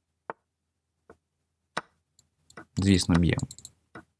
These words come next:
Ми б'ємо, б'ємо, б'ємо, б'ємо, б'ємо. Тут поки що ми вибили цього с-, чорнопола.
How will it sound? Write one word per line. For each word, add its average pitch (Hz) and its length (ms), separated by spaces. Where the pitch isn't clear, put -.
Ми 92 200
б'ємо, 80 380
б'ємо, 73 320
б'ємо, 73 320
б'ємо, - 260
б'ємо. - 260
Тут - 180
поки 92 240
що - 140
ми 90 120
вибили 90 480
цього 87 240
с-, - 180
чорнопола. 98 760